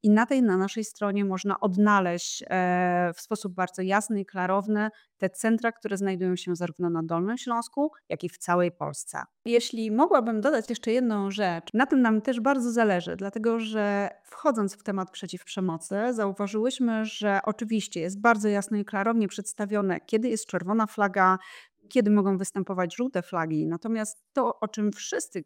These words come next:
gdzieś czasem zapominamy podczas właśnie Dni Przeciw Przemocy, to jest promocja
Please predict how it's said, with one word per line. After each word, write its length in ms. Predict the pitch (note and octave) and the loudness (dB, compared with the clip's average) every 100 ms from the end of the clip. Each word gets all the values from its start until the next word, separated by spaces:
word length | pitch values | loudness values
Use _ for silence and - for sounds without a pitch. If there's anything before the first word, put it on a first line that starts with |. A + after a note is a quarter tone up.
| - | -8
gdzieś 280 | F3+ G#3+ - | -6 -6 -6
czasem 320 | A#3+ - G3+ | -8 -4 -4
zapominamy 640 | G3+ G3+ F#3+ F#3+ A3 F#3 | -4 -2 0 2 2 0
podczas 360 | - F3+ - F#3 | -4 -12 -14 -8
właśnie 320 | G#3 - F#3+ | -8 -4 -4
Dni 180 | F#3+ B3 | -4 -4
Przeciw 300 | - F3+ F3 | -6 -12 -10
Przemocy, 580 | - F#3 E3 - F#3 G#3+ _ _ _ _ - | -2 0 0 -2 -4 -4 _ _ _ _ 2
to 140 | A#3 | 6
jest 360 | A3+ A3 - - | 6 4 0 0
promocja 760 | A3 G#3+ A#3 - A3 G#3 G#3 | 2 2 0 2 4 6 4